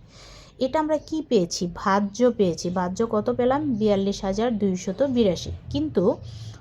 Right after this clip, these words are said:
অঙ্কের মধ্যে ভাজ্যটা দেওয়া ছিল বিয়াল্লিশ হাজার দুইশত সত্তর, কিন্তু এখানে দেওয়া ছিল দুইশত, বিয়াল্লিশ হাজার দুইশত সত্তর, আর আমরা অঙ্কটা সমাধান করে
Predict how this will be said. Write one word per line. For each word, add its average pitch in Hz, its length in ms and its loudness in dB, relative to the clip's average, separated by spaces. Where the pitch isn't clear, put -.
অঙ্কের 285 460 2
মধ্যে 294 260 2
ভাজ্যটা 208 500 0
দেওয়া 196 240 2
ছিল 202 320 -2
বিয়াল্লিশ 196 600 0
হাজার 202 300 0
দুইশত 190 440 -2
সত্তর, 285 500 -4
কিন্তু 240 280 2
এখানে 240 420 0
দেওয়া 233 240 2
ছিল 240 280 -2
দুইশত, 214 400 0
বিয়াল্লিশ 208 400 2
হাজার 233 260 0
দুইশত 208 320 0
সত্তর, 269 280 -4
আর 208 280 2
আমরা 208 380 2
অঙ্কটা 254 380 2
সমাধান 226 520 0
করে 254 180 2